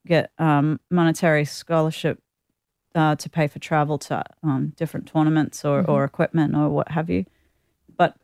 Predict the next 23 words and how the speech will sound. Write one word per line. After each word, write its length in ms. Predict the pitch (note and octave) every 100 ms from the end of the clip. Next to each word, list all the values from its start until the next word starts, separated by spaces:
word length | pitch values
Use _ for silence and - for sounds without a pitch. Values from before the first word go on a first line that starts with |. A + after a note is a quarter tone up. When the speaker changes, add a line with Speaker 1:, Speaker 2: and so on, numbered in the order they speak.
| _
Speaker 1:
for 160 | -
me, 280 | G3 G3+ G3+
the 120 | E3+
coolest 380 | D#3+ F3 D#3+ E3
part 280 | - D#3 D#3+
of 140 | D#3+ D#3+
the 220 | E3 D#3
series 760 | - - D#3+ D#3+ D#3 D#3+ - -
has, 340 | F3 D#3 - - _ -
has 240 | E3 D3+ D#3
always 360 | E3+ E3+ D3+
been 240 | D3 D3+ D3
that, 220 | C#3+ - -
um, 260 | E3+ C#3+
they 120 | D3+ D3+
come 360 | - E3 D#3 D#3+
to 140 | E3
the 120 | D#3
U 120 | D3+
S 220 | D3+ D3+ -
for 160 | D#3+
a 60 | D3+
week. 380 | E3 E3+ -